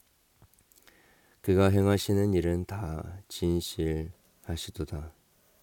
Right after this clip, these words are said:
그는 공의와 정의를 사랑하시며 세상에는 여호와의 인자하심이 충만하도다.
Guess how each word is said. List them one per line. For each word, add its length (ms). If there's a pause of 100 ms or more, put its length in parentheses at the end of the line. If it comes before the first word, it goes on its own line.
(2000)
그는 560
공의와 840
정의를 640
사랑하시며 1120 (1160)
세상에는 920
여호와의 800
인자하심이 1120 (560)
충만하도다. 1160